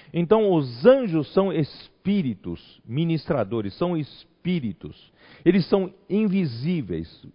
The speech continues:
Nós estamos no mundo visível, eles estão no mundo invisível. Então, irmãos, é muito difícil você pensar com a sua mente,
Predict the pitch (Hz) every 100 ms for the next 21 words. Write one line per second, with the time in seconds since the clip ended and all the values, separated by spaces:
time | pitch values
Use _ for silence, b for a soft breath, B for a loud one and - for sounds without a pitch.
0 | - 123 165 196 160 - 185 165 151 143
1 | 180 170 151 151 113 156 151 110 147 147
2 | 170 160 131 147 170 151 170 170 165 123
3 | 135 165 95 87 B B 156 165 175 208
4 | 165 - _ _ - 165 175 147 127 -
5 | 165 175 220 202 160 - 190 - 156 139
6 | 170 - 139 127 156 - 147 135 151 123
7 | 131 165 165 -